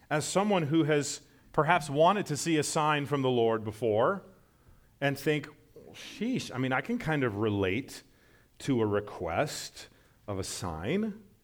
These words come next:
I would love if God would show me a sign from heaven. How is that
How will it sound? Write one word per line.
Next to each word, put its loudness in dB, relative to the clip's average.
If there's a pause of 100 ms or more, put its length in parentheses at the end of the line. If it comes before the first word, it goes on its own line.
(300)
I -8
would 4
love 6
if 0
God 4
would 0
show 2
me -2
a 2
sign -2
from -4
heaven. -2
How 2
is 2
that 2